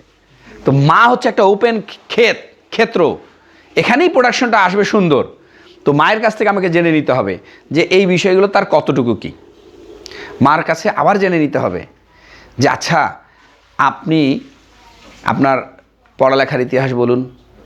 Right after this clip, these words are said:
আপনার জীবনের খুব কষ্টের কথাগুলো বলুন, আপনার জীবনে বিশেষ কোনো আঘাত আছে কি না বলুন। আচ্ছা বলুন তো, আপনি কেমন রাগ করতেন?" দেখো, কথাগুলো কিন্তু মনে থাকবে না, কিন্তু এটা মনোযোগ দিয়ে শুনতে হবে বা লিখে নিতে হবে। "আপনার রাগ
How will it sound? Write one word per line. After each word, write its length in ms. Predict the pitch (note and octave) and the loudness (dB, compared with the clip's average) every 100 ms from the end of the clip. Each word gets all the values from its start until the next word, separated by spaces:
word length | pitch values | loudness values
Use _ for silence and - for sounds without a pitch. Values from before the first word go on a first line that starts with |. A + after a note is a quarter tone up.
| - - - - - - | -20 -20 -20 -20 -20 -6
আপনার 280 | - C#3 C3 | -4 0 2
জীবনের 320 | C3 C3 C3+ | 2 2 0
খুব 180 | C3+ F#3 | -2 -6
কষ্টের 300 | - G#2+ - C3 | -4 -4 -4 -4
কথাগুলো 360 | B2+ C3 B2 | -2 0 2
বলুন, 400 | B2 B2 B2 C3 - - - - - - - | 2 2 0 -2 -12 -20 -20 -20 -20 -20 -6
আপনার 340 | A2 - C3+ C3 | -4 -2 -2 0
জীবনে 560 | C3 C3+ C#3 C3 - - _ - | -2 0 0 -2 -4 -14 _ -8
বিশেষ 320 | - C#3 - | -2 -2 0
কোনো 140 | C3 | 0
আঘাত 300 | A#2 A2 C3 | 2 0 -2
আছে 220 | B2+ B2+ B2 | -2 -4 -6
কি 120 | B2 | -4
না 100 | A#2+ | -2
বলুন। 340 | B2 B2 A2+ - - - - - | 2 2 0 -6 -20 -20 -18 -4
আচ্ছা 220 | D3+ D#3 | -4 0
বলুন 280 | F3+ F#3+ G3+ | 0 2 2
তো, 280 | F3+ F3 - - | 2 0 0 -6
আপনি 240 | - D3+ F3 | -4 -4 -2
কেমন 280 | F3 E3 F3 | -2 0 0
রাগ 160 | D#3+ - | 0 0
করতেন?" 400 | D#3+ - D#3 F3 - | -6 -4 -6 -6 -6
দেখো, 180 | D3+ D3+ | -4 -2
কথাগুলো 300 | E3 E3+ G#3 | -2 0 0
কিন্তু 160 | G#3 G#3 | 0 2
মনে 160 | G3+ | 2
থাকবে 240 | G#3 G3+ F#3 | 0 0 0
না, 120 | - | 0
কিন্তু 400 | F#3 F#3 F3+ - - | -2 -2 -4 -8 -6
এটা 160 | D3 | -2
মনোযোগ 300 | D3 E3+ G3+ | 0 2 2
দিয়ে 100 | A3 | 0
শুনতে 220 | G#3+ A3 | 0 2
হবে 120 | A#3+ B3 | 2 2
বা 100 | G#3+ | 2
লিখে 240 | G3+ G3 | 2 0
নিতে 160 | D#3+ D3+ | 0 0
হবে। 220 | A2+ F2+ - _ _ _ - - | -2 -6 -12 _ _ _ -20 -2
"আপনার 320 | D#3+ F3 G3+ | 0 2 0
রাগ 180 | E3+ | 0